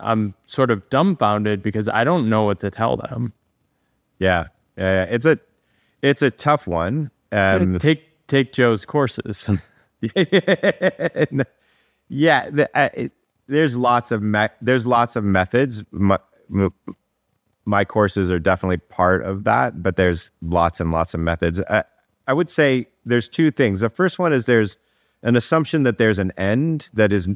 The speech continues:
Speaker 2: I would say, not true. There's always a way that we can love ourselves better. There's always a way that we can love each other better. Like, there's no end to our evolution, you know, like, we just keep on evolving. Our, and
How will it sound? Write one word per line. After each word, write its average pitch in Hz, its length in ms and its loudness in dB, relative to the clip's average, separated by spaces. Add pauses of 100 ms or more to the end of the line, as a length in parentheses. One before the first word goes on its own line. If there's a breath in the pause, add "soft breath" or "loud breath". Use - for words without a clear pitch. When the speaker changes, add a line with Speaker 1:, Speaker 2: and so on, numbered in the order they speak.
(120)
Speaker 2:
I 101 120 2
would 98 180 -2
say, 92 160 0
not 90 340 0
true. - 340 -8
There's 104 280 2
always 127 400 0
a 101 80 -2
way 95 160 0
that 87 140 -2
we 90 100 -2
can 85 240 -4
love 82 520 -2 (120)
ourselves 82 460 0
better. 80 500 -2 (500)
There's 98 180 0
always 110 420 2
a 98 80 -2
way 90 160 0
that 87 120 0
we 87 120 -2
can 85 200 -4
love 82 240 0
each 80 180 -2
other 78 240 0
better. 71 540 -6 (460)
Like, 95 160 -4
there's 117 220 2
no 143 360 0
end 104 360 0
to 90 120 -4
our 82 140 2
evolution, 82 840 -2
you 87 100 0
know, 82 140 2
like, 82 200 0
we 107 220 0
just 95 240 -6
keep 98 280 -2
on 82 240 0
evolving. 76 560 -2
Our, 67 180 -4
and 85 440 -4